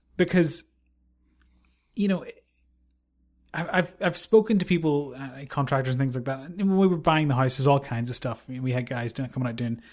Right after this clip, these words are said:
um, surveys and things like that. So it's not the first time I've ever called someone and said, "I need you to do this service for me." But it's always been a wee bit archaic where you're like, "Hello,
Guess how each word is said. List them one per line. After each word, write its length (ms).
um, 520
surveys 540
and 100
things 180
like 80
that. 160
So 120
it's 40
not 140
the 40
first 260
time 140
I've 60
ever 160
called 340
someone 260
and 100
said, 240
"I 100
need 260
you 120
to 80
do 160
this 160
service 380
for 100
me." 240
But 360
it's 140
always 300
been 120
a 60
wee 160
bit 140
archaic 420
where 100
you're 80
like, 160
"Hello, 520